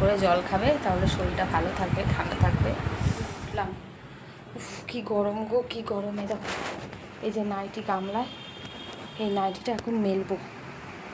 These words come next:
কতগুলো বাসন ছিল, সেই বাসনগুলো ধুলাম। তারপরে হচ্ছে অজস্র মশা।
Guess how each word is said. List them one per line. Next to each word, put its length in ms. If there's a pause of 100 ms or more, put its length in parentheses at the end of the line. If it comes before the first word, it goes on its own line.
(880)
কতগুলো 500
বাসন 300 (120)
ছিল, 240
সেই 160
বাসনগুলো 680
ধুলাম। 320 (1080)
তারপরে 420
হচ্ছে 240
অজস্র 420
মশা। 440